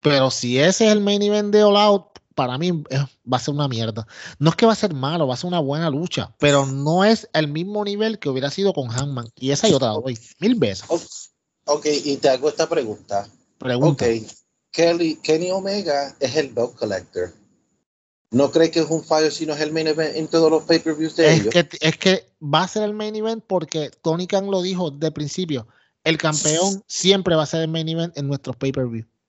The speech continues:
Speaker 2: So you're giving me a SummerSlam match, in other words, of Hangman, eh, of Kenny Omega versus Christian Cage.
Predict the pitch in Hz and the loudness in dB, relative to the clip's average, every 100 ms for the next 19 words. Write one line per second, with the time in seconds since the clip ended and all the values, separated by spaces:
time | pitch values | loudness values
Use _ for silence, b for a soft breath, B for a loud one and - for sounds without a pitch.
0 | _ _ - 127 123 147 156 170 170 160 | _ _ -4 -2 2 2 2 2 2 2
1 | 143 - 156 151 131 135 117 107 98 104 | 2 2 -2 -2 -4 -4 -2 0 0 0
2 | - 104 104 98 98 113 - - - 113 | 0 2 2 0 0 0 -2 -12 0 2
3 | 104 104 143 160 156 156 127 120 113 107 | 2 -2 -2 0 0 2 2 2 -2 -6
4 | - 143 151 156 165 160 131 120 107 101 | -8 -6 -2 -2 0 2 2 0 -2 -2
5 | 131 117 139 123 101 82 80 - | -2 -2 -6 -8 -4 -4 -2 -4